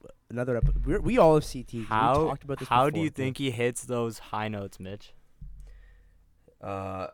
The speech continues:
Speaker 3: with his fucking big ol' wiener. <laughs> Fucking asshole.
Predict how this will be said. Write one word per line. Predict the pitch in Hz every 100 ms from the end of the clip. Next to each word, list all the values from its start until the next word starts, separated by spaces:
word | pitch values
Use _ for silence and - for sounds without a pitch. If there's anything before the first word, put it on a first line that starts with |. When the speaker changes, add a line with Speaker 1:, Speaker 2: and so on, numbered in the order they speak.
| _
Speaker 3:
with | 104 101
his | 98
fucking | 120 110 101 98 98 _ _ - 98 _ -
big | 104
ol' | 107 101
wiener. | 95 104 113 90 95
<laughs> | _ _ _ _ _ _ _ _ _ _ _ _ _ _ _ _ - - - _ _ _ _ _
Fucking | - 101 107
asshole. | 101 101 - 110